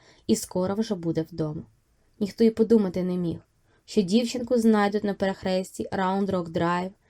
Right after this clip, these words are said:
і Сідні Лейн. Це в декількох кілометрах від її будинку. Чотирнадцятирічний Оуен Відон та його друг,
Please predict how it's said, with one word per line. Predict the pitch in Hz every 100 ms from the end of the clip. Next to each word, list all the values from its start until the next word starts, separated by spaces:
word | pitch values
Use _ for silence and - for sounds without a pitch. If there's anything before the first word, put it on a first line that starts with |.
| _
і | 226
Сідні | - 214 202 202
Лейн. | 196 180 165 190 - _ _ _
Це | -
в | 214
декількох | 214 220 - 208
кілометрах | - 226 226 226 196 165 -
від | 165
її | 175
будинку. | 170 180 180 160 165 - - _ _ _
Чотирнадцятирічний | - 226 285 277 - 247 277 - 226 -
Оуен | - 233 226 196
Відон | 175 190 202 208 220 - -
та |
його | 262 339
друг, | 285 226 214 226